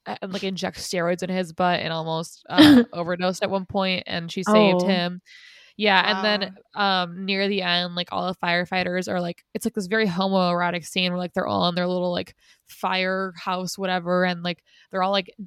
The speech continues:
Speaker 1: they look like stripper firefighters, uh, 'cause they're all, like,
Speaker 2: <laughs>
Speaker 1: dancing all sexy, like, shirtless and shit.
Speaker 3: <laughs>
Speaker 1: And then, and then she comes in and she, and everyone thinks that, like, this is the, the firefighter captain's son. So everyone's like, "Ew, what?" 'Cause she gets up on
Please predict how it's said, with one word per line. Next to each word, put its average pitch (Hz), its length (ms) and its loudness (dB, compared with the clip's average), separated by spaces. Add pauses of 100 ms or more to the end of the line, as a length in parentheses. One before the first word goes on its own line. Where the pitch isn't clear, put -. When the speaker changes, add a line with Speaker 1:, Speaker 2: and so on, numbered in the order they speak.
Speaker 1:
they 233 60 10
look 330 180 10
like - 120 -8
stripper 185 380 -2
firefighters, 190 480 -6
uh, - 160 -10
'cause - 140 -16
they're 208 100 4
all, 202 60 2
like, 180 260 -2
Speaker 2:
<laughs> 226 40 2
Speaker 1:
dancing 180 440 -2
all 175 140 -6
sexy, - 540 -8
like, 247 140 6
shirtless 202 500 0
and 180 100 -8
shit. 175 300 -4
Speaker 3:
<laughs> 269 460 -4
Speaker 1:
And 208 200 0
then, 202 280 2
and 233 120 -2
then 220 100 0
she 220 240 -2
comes 196 300 -4
in 180 120 -2
and 180 120 -8
she, 180 280 -6 (240)
and 220 120 -2
everyone 240 500 2
thinks 190 240 -2
that, - 140 -8
like, 139 220 -10
this 170 160 -8
is 170 120 -8
the, 175 340 -2 (400)
the 190 60 0
firefighter 180 840 0
captain's 175 600 -4
son. 190 480 -6 (180)
So - 140 -8
everyone's 175 340 -4
like, 185 160 -16 (240)
"Ew, 185 320 -2
what?" 180 460 -6
'Cause - 100 -10
she 208 120 -6
gets 175 260 -2
up 185 140 0
on 180 440 -6